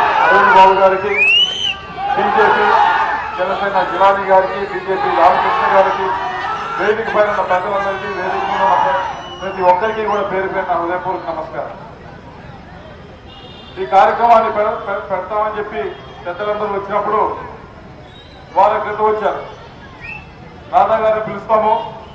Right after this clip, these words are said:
ముఖ్య అతిథిగా" అని చెప్పి ఆ రోజు చెప్పాను. "అయ్యా, పిలవండి, మంచిదే, మంచి వ్యక్తి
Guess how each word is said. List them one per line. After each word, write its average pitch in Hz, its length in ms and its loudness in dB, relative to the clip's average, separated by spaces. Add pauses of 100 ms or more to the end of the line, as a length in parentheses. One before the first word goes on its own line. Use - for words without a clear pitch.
(280)
ముఖ్య 196 200 -6
అతిథిగా" 214 400 -2
అని 180 160 -4
చెప్పి - 200 -12 (1600)
ఆ 190 100 4
రోజు 226 280 -2
చెప్పాను. 220 300 -2 (1300)
"అయ్యా, 226 520 2 (280)
పిలవండి, 208 460 -4
మంచిదే, 185 460 -8 (1800)
మంచి - 200 -8
వ్యక్తి 208 480 -8